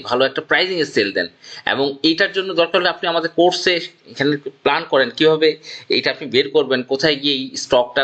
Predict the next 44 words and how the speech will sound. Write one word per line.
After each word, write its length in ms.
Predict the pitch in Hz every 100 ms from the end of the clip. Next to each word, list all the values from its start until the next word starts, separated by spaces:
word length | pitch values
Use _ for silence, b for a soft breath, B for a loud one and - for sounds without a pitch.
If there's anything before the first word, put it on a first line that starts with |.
| 135
তার 120 | 127 104 107
রেজিস্ট্যান্স 360 | 131 131 139 123
লেভেল 220 | 117 113 104
বা 60 | 110 -
কোথায় 200 | - 165 135
গিয়ে 120 | 139 - B B -
ফিডিংটা 340 | 127 139 143 135
শুরু 140 | 131 127
হতে 160 | 127 131 117
পারে, 160 | 104 82 b b -
সেই 160 | 151 143
জায়গায় 200 | 131 143
আপনি 120 | 135 143
যাতে 140 | 135 - -
সেল 140 | 131 127
দিতে 140 | 127 131
পারেন 180 | 117 107 98
বা 40 | 90
একটা 120 | - 104
ভালো 140 | 123 143 143
সেল 120 | 143 175
নেটিং 160 | 180 170 143
করতে 200 | 135 120
পারেন, 200 | 113 101 - B B
এটার 200 | 110 113 117
জন্য 120 | 123 110
আপনি 100 | 123 117
অবশ্যই 340 | 180 - 110 - _ b b
আমাদের 220 | 98 107 107
কোর্সে 240 | 131 - 104
ভর্তি 180 | 110 113
করতে 180 | 98 - 85
পারেন। 160 | 82 90
যাই 120 | 117 147
হোক, 80 | 160 B B B B B
আমি 100 | 107 135
আপনাদেরকে 420 | 147 143 139 151 - - - -
সবসময় 460 | 98 - 135 160 - _ _ - 87
রিস্ক 200 | 117 - -
ফ্রি 100 | 156 151
স্টক 200 | - 131 135
দিয়ে 120 | 139
থাকি, 140 | 143 139
যে 60 | 139